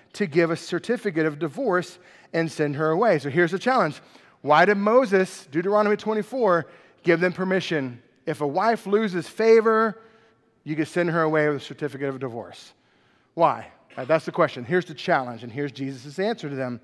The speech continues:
And he said to them, "Because of your hardness of heart, Moses allowed you to divorce your wives, but from the beginning it was not so." And it's, it's not me, it's you. That's basically what he's saying, okay? Like, listen, my design,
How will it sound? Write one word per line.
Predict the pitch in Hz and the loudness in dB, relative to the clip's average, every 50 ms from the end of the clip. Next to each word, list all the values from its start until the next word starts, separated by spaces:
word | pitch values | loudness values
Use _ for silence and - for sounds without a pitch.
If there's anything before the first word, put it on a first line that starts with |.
| _ _ - - - - - _ | _ _ -20 -20 -20 -20 -16 _
And | - 170 | -2 0
he | 185 | 2
said | 180 - 247 233 | 4 4 4 2
to | 233 | 2
them, | 185 170 156 139 127 123 123 - - _ _ _ _ _ | 2 2 2 2 0 -4 -8 -12 -16 _ _ _ _ _
"Because | - 156 - - 202 220 226 | -10 -6 2 4 6 6 6
of | 254 247 208 | 2 0 0
your | 226 208 | 0 0
hardness | 170 - 202 214 214 214 208 - - | 2 2 2 2 2 0 -2 -2 -4
of | 202 165 | -6 -6
heart, | - - 208 190 147 135 131 - - - _ _ _ _ _ _ - | -2 0 0 2 2 0 -2 -6 -14 -20 _ _ _ _ _ _ -4
Moses | 151 160 175 185 180 180 170 - | 0 2 4 4 2 0 -2 -2
allowed | 175 156 151 151 165 180 190 196 | 0 0 2 4 4 4 2 2
you | 190 220 | 0 -4
to | 202 - 190 | -6 -6 -4
divorce | 180 202 175 139 143 151 175 180 - - | -2 -2 -2 0 0 -2 -2 -2 -4 -6
your | 220 208 | -6 -2
wives, | 165 139 127 117 123 120 120 113 - - - _ _ _ _ _ _ _ _ | -2 0 0 -2 -2 -4 -6 -10 -14 -20 -20 _ _ _ _ _ _ _ _
but | 156 151 143 | -2 0 0
from | - 160 160 | 0 0 0
the | 165 160 | 0 0
beginning | 151 156 151 139 131 208 240 226 185 160 147 143 143 139 117 - _ _ _ _ _ _ | 0 -2 -2 0 2 2 2 2 2 0 -2 -2 -4 -6 -10 -14 _ _ _ _ _ _
it | 160 143 | -4 -2
was | 135 139 156 156 156 143 147 | 0 2 2 2 2 0 0
not | 151 151 147 143 | 0 0 0 -2
so." | - - 165 156 143 127 117 107 98 - _ _ _ _ _ _ _ _ _ _ - | -2 0 2 2 2 2 0 -6 -12 -18 _ _ _ _ _ _ _ _ _ _ -8
And | 143 135 | -6 -6
it's, | 139 139 165 | -6 -6 -8
it's | - 208 - | -10 -10 -8
not | 220 226 208 208 185 | -6 -4 -4 -4 -4
me, | 175 185 175 151 139 | -4 -4 -4 -4 -4
it's | 135 - - | -6 -8 -10
you. | 156 143 135 135 131 - - - - | -10 -8 -8 -8 -10 -12 -16 -10 -8
That's | 147 147 143 | -8 -4 0
basically | 175 175 165 143 175 160 | 0 0 2 2 0 0
what | 156 160 156 | 2 0 0
he's | 147 | 0
saying, | - 170 147 135 127 | 0 0 0 0 -2
okay? | 123 123 135 147 147 151 147 - - - - - - | -4 0 2 2 2 0 -2 -6 -18 -20 -16 -2 2
Like, | 160 156 151 | 2 4 4
listen, | 190 226 214 - 180 151 135 - - - - _ _ _ _ _ | 4 4 4 4 2 0 0 -4 -10 -18 -20 _ _ _ _ _
my | 139 143 160 165 185 214 240 254 | -4 0 2 4 4 6 6 4
design, | 247 214 247 220 175 240 240 240 233 214 180 160 147 131 123 110 | 4 2 0 2 4 4 6 6 6 6 6 4 4 0 -2 -8